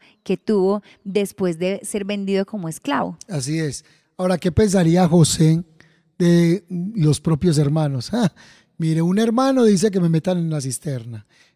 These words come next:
Speaker 2: El otro dice que no me mate mejor, sino que me vendan".
Speaker 1: Ujú.
Speaker 2: Eh, yo creo que estaba en un conflicto mental emocional, como estabas diciendo ahorita. La Biblia no lo narra, pero probablemente lo más seguro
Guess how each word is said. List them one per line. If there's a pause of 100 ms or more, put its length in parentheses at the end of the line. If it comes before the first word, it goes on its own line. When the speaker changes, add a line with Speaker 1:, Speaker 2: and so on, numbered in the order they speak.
(120)
Speaker 2:
El
otro
dice
que
no
me
mate
mejor,
sino
que
me
vendan".
Speaker 1:
Ujú.
Speaker 2:
Eh,
yo
creo
que
estaba
en
un
conflicto
mental
emocional,
como
estabas
diciendo
ahorita. (320)
La
Biblia
no
lo
narra, (400)
pero
probablemente
lo
más
seguro